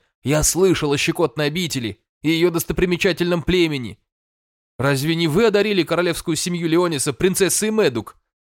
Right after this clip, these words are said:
Герольд Бриан в некотором замешательстве взглянул на Тробиуса. Король фей подал знак.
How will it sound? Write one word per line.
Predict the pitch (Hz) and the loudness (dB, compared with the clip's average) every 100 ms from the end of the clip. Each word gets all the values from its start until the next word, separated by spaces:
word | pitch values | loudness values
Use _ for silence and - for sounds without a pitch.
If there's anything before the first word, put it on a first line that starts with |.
| _ _ _ _ _ _ | _ _ _ _ _ _
Герольд | 92 101 110 95 | -6 -2 -2 -4
Бриан | 90 101 123 104 104 _ _ _ - | -4 0 0 -2 -8 _ _ _ -12
в | 95 | -6
некотором | 107 101 107 104 | -6 -6 -6 -6
замешательстве | 104 104 - 123 104 - 113 107 _ _ - | -6 -6 -4 -6 -6 -8 -8 -10 _ _ -14
взглянул | 104 107 123 127 117 | -10 -4 -4 -2 -4
на | 113 | -2
Тробиуса. | - 98 85 90 80 - _ _ _ _ _ _ _ | -2 -2 -4 -8 -10 -12 _ _ _ _ _ _ _
Король | 98 110 101 | -4 -2 -4
фей | - 131 101 | -4 -6 -6
подал | - 104 104 | -8 -4 -4
знак. | 98 101 82 - | -4 -6 -6 -10